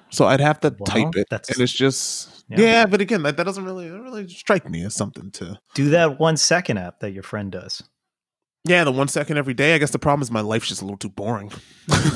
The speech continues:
Speaker 1: It's like, it's
Speaker 2: Hey, with
Speaker 1: just
Speaker 2: that,
Speaker 1: not,
Speaker 2: but
Speaker 1: I've
Speaker 2: there
Speaker 1: tried
Speaker 2: you
Speaker 1: it
Speaker 2: go. If you,
Speaker 1: before.
Speaker 2: if you do the one second a day thing, then it can encourage you to do something that's not boring, even if it's just for one second.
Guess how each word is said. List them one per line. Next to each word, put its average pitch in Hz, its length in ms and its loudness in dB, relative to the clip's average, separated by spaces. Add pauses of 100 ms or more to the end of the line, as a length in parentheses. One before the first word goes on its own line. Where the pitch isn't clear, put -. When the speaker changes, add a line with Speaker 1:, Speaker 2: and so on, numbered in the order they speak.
(140)
Speaker 1:
It's - 120 2
like, 214 180 4
it's 175 100 4
Speaker 2:
Hey, - 20 -2
with 127 60 -2
Speaker 1:
just 143 160 2
Speaker 2:
that, 127 140 2
Speaker 1:
not, 117 140 2
Speaker 2:
but 127 120 2
Speaker 1:
I've - 20 -6
Speaker 2:
there 143 180 6
Speaker 1:
tried 160 180 6
Speaker 2:
you 240 60 6
Speaker 1:
it 277 40 6
Speaker 2:
go. 175 140 2
If 143 180 2
you, 139 120 4
Speaker 1:
before. 117 200 -2
Speaker 2:
if 123 180 -2
you 123 60 2
do 131 160 2
the 165 160 4
one 135 280 2
second 117 360 0
a 95 60 -2
day 143 300 4
thing, 98 480 -4 (120)
then 120 540 2 (460)
it 117 140 -2
can 110 480 2
encourage 123 580 2
you 107 220 0
to - 140 -4
do 110 140 -4
something 101 400 -2
that's 98 180 -4
not 139 240 0
boring, 95 480 -6
even 117 220 2
if 113 120 -2
it's 101 100 -4
just - 160 -4
for 92 100 -8
one 101 320 -2
second. - 440 -6